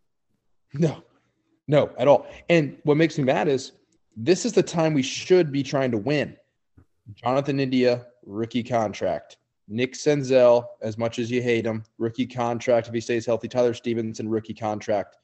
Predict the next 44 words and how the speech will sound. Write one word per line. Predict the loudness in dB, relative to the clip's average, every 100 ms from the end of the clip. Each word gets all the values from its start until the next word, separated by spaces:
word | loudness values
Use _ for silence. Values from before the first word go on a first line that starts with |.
| _ _ _ _ _ _
Those | 0 2 2
guys, | 0 -4 -4 -4
I |
mean, | 0 0 -2 -6 -8
the | -6
core | -6 0 4 4
of |
the | 2
team | -2 -2 0
other | 0 0
than | -2
Joey | 0 0
Votto | 0 0 -2
isn't | -4 -6
making | -6 -6 -6
a | -8
ton | -6 -4
of |
money. | -4 -4 -4 -8 -16 _ _ _ _ _ _ _ _
So | -12 -6 -6
it's | -4 -4
just, | -4 -4 -6
it's | -12 -16
frustrating, | -12 -12 -10 -12 -12
man. | -12 -14 -14
Uh, | -14 -14 -16
it's | -14 -12 -12 -8
so | -8
bad. | -6 -6 -8
Sonny | -8 -2 0
Gray's | 2 0 0
only | -2
making, | -2 -2 -2
like, | -4 -4
ten | -4 -2
mil | -2 -2
a |
year. | -4 -8 -12 _ _ _ _ _ _
Sonny | -2 0 2
Gray, | 4 4
a | 4
ten | 4 0 2
mil | 4 2
contract, | 2 -4 -2 0 0